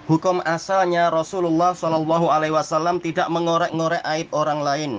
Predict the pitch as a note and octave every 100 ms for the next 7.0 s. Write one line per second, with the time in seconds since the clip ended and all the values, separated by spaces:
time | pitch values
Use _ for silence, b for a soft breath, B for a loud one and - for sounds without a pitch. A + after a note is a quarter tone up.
0 | F2 B B B - D3 G#3 G3+ F3+ F3
1 | D#3 D3+ D#3 D3 G2 - B2+ E3 D#3+ G#3+
2 | F#3 F3 D#3+ D#3+ D3+ D3 C#3+ D#3 C#3 G2+
3 | G#2 A#2+ C#3 D3+ D#3 D#3 D#3 D#3 F#3 F3
4 | D#3 E3 D#3+ D#3+ F3 D#3 C#3+ F3 D#3+ D#3+
5 | F#3 E3+ E3 E3 D#3+ F3 D#3 B2+ - -
6 | B B B C3 C#3+ D#3 D#3+ E3+ D3+